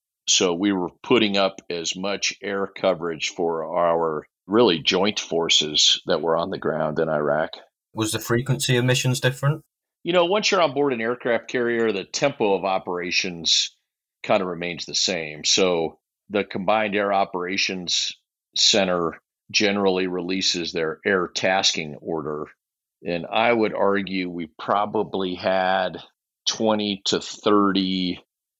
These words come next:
Speaker 1: support missions a day. So probably about the same as in two thousand three.
Speaker 2: And how many did you fly them yourself of the, them operations daily?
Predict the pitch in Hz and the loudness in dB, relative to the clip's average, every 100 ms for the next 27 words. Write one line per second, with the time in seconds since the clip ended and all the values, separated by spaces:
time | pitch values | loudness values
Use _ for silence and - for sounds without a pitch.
0 | _ - - - 104 - 113 101 104 104 | _ -4 0 2 0 2 2 2 0 0
1 | - 101 98 95 - - - - _ _ | 2 2 0 2 2 2 -2 -8 _ _
2 | - 85 73 87 87 120 170 - _ _ | -4 -2 2 2 2 2 0 -4 _ _
3 | _ - - 92 87 - 123 139 123 110 | _ -6 0 2 2 0 2 2 2 2
4 | 85 95 95 85 - 90 85 101 117 - | 2 0 -2 0 -2 0 -2 -6 -8 0
5 | 90 85 87 85 - 87 82 85 78 78 | 2 4 2 -2 0 2 2 2 0 -4
6 | - 85 110 - _ _ - - 110 117 | -2 0 0 -8 _ _ -12 -2 4 4
7 | 110 - 101 107 104 - 98 92 90 - | 4 0 -4 -6 -8 0 4 6 4 -2
8 | _ _ - 101 101 92 - 104 92 - | _ _ -12 0 2 2 2 4 4 0
9 | - - - 76 71 78 76 - _ - | -14 -16 -12 -10 -6 -4 -4 -6 _ -10
10 | 90 87 85 73 - - 85 76 69 71 | -6 -6 -8 -6 -6 -2 -2 -2 -6 -8
11 | - _ - 85 76 - | -10 _ 0 0 0 -8